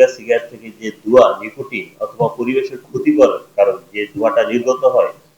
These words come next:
একদিনে কতটুকু ধোঁয়া নির্গত হয়, এক সপ্তাহে কতটুকু হয়, এক মাসে কতটুকু হয়, এক বছরে কতটুকু হয়, এক বছরে যে পরিমাণ নিকোটিন, বিষাক্ত ধোঁয়া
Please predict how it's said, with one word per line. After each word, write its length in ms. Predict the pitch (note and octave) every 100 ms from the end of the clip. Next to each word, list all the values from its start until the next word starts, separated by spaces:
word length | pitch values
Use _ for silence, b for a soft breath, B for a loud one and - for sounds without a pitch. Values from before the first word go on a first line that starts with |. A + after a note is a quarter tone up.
| _ -
একদিনে 380 | A#2+ A#2 C3 C#3
কতটুকু 380 | C3 D3 - - B2+
ধোঁয়া 140 | B2+ B2+
নির্গত 320 | B2+ B2+ C3 C#3
হয়, 140 | C#3+ C#3+ A2
এক 60 | D#3+
সপ্তাহে 280 | - - C3+ C3
কতটুকু 400 | B2+ D3+ - C#3
হয়, 140 | C#3 C3+
এক 80 | G#2+ G2
মাসে 200 | B2 C#3 B2+
কতটুকু 400 | B2 C#3 C#3 -
হয়, 120 | D3 -
এক 60 | A#2 A2+
বছরে 280 | B2 - G#2+
কতটুকু 380 | - _ _ _ -
হয়, 120 | - _ _ - - A#2
এক 60 | B2 D#3
বছরে 380 | E3 D#3+ D#3+ D3+ A#2+
যে 80 | B2+ B2+
পরিমাণ 340 | C#3 C#3 G#2+ - F#2
নিকোটিন, 440 | A#2+ C#3+ D3 A#2+ F2+ _ _ _ -
বিষাক্ত 400 | A#2 C3+ C3+ - C#3+ G#2+
ধোঁয়া 220 | A#2 A#2